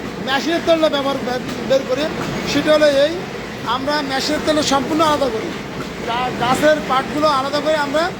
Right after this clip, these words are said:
মেশিনে আলা-, নিয়ে আসি। আহ, পাশাপাশি আমাদের সরিষার তেলের যে প্রোডাকশনটা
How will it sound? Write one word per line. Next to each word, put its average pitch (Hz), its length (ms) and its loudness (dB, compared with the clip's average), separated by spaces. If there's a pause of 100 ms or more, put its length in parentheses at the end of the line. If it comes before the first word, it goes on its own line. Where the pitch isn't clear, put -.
(380)
মেশিনে 254 280 -2
আলা-, 233 260 0
নিয়ে 226 120 0
আসি। 196 260 -2 (1000)
আহ, 214 260 2
পাশাপাশি 277 380 2
আমাদের 277 340 2 (140)
সরিষার 262 320 2
তেলের 285 180 0
যে 285 80 -2
প্রোডাকশনটা 269 680 0